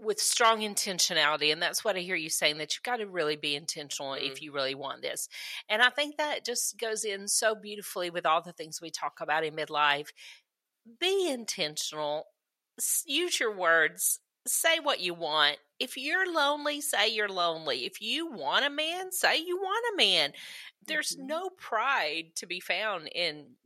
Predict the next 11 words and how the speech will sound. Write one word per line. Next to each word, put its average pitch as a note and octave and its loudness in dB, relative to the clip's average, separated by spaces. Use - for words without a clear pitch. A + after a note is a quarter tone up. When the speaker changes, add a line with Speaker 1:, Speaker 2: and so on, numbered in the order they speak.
Speaker 1:
denying F3 2
your D#3 -2
desires D#3 2
and E3 -4
saying, D3 0
"I D3+ -2
don't D#3+ -2
want D3 -6
a D#3+ -4
man." D3+ -2
Just, D#3 -4